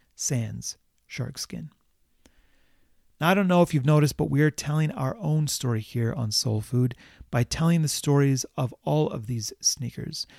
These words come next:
And the story we are telling is that sneakers are well and truly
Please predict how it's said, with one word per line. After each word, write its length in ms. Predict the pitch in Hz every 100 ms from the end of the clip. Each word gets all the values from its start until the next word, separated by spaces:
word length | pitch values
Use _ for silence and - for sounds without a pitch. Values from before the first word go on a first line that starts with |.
| - _
And 120 | 135
the 40 | 127
story 320 | - 156 165
we 140 | 151
are 120 | 131 117
telling 400 | - 143 143 143
is 140 | 123
that 200 | 120 123
sneakers 420 | - 143 131 139
are 180 | 135 123
well 300 | 110 123 131
and 200 | - 110
truly 500 | - - 131 127 123